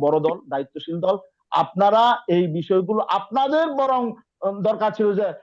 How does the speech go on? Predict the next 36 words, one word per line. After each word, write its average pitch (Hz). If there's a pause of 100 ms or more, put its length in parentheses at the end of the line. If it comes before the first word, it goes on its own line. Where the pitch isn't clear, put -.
(120)
এখন 214
সুযোগ 214
এসেছে, 214 (280)
সবাই 214
আসেন 220
বসে, 208 (260)
আমরা 208
কি 233
কি 240
সংস্কার 220
করা 214
লাগবে 202
আমরা 202
এক 190
হই। 147 (260)
তারা 208
কি 214
সকল 226
রাজনৈতিক 214
দলকে 208
ডেকেছেন? 254 (340)
দায়িত্ব 196 (100)
কি 233
শুধু 240
ডক্টর 214
ইউনূসের? 240 (440)
তারা 247
যেহেতু 247
বড় 220
দল 214 (260)
এবং 208
তাদের 214
দায়িত্ব 208
বেশি, 202 (320)
তাদেরই 277
তো 330